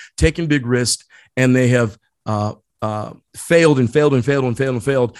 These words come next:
but then they create something and it helps the company to grow. It helps the bottom line to grow, whatever that is.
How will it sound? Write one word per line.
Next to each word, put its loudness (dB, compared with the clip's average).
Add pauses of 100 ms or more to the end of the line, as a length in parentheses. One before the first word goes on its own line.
(140)
but -6
then 2
they 2
create 0
something -2
and -2
it -8
helps -4
the -14
company -6
to -8
grow. 0
It -10
helps -2
the -10
bottom 0
line 0
to 0
grow, 0
whatever 0
that 2
is. -6